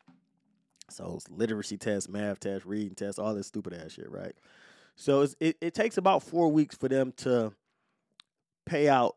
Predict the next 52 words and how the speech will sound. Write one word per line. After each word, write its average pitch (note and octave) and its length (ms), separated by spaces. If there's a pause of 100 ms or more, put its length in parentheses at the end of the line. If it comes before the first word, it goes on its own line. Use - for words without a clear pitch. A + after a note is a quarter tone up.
the C3 80
money A#2+ 300
for - 100
you A2+ 140
to A2 40
go G#2 140
to G2 60
truck F#2+ 240
driving F#2 320
school. - 420 (100)
Then D3+ 480
you're A#2+ 120
gonna B2 160
be A#2+ 160
in A#2 80
truck A#2 220
driving G#2 260
school G#2+ 260
from G2 180
anywhere G2+ 300
from G2+ 160
three G#2+ 180
to G2+ 60
four G2+ 220
weeks, F2+ 220
depending G2+ 340
on F#2 120
what F2 140
school F#2 320
you D#2+ 220 (280)
go E2 140
to. - 160 (680)
So - 120
that's F#3 240
one E3 200
option. - 340 (100)
You G#2 140
can G2 240 (240)
stay B2+ 300
at G2+ 100
home, C#3+ 500 (800)
uh, G#2+ 640 (180)
and G2 380 (140)
do B2+ 260
your A#2+ 160
motherfucking A2 540
truck A#2+ 220
driving A#2+ 300
shit - 300
that B2+ 220
way B2+ 180
locally C3 600